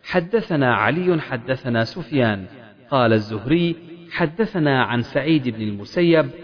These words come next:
عن أبي هريرة رواية: الفطرة خمس أو خمس من الفطرة:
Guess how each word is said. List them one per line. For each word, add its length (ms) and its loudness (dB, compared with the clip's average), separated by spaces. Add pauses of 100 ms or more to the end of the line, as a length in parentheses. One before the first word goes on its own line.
(240)
عن 300 2
أبي 280 0
هريرة 560 2
رواية: 600 2 (560)
الفطرة 720 2
خمس 520 -4 (340)
أو 160 4
خمس 420 -2
من 320 2
الفطرة: 560 0